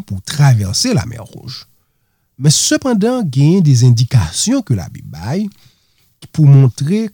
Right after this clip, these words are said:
comment traverser ça a été fait. D'ailleurs, au verset vingt et un de Exode chapitre quatorze, la Bible dit, Moïse étendit sa main sur la mer,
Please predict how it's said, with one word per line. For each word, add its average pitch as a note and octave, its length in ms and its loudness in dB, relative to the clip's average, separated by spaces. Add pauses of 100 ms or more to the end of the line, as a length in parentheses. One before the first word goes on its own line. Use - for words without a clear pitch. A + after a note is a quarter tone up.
comment D#3 680 4
traverser A2 600 -2
ça A2+ 140 -4
a - 80 -12
été - 160 -20
fait. - 360 -20 (580)
D'ailleurs, C3 720 0
au A#2 80 -2
verset B2 480 0
vingt C3+ 360 -2
et D#3 240 2
un C3+ 220 2 (440)
de A2 140 -8
Exode A2+ 440 0
chapitre G2 320 -4
quatorze, D#3+ 680 -4 (640)
la A#2 200 -4
Bible E3 460 0
dit, A3 360 -4 (680)
Moïse A3 840 2 (560)
étendit E3+ 720 2
sa A2+ 240 -2
main C3+ 140 4
sur G2+ 200 -4
la D#2+ 160 -10
mer, D#2 440 -14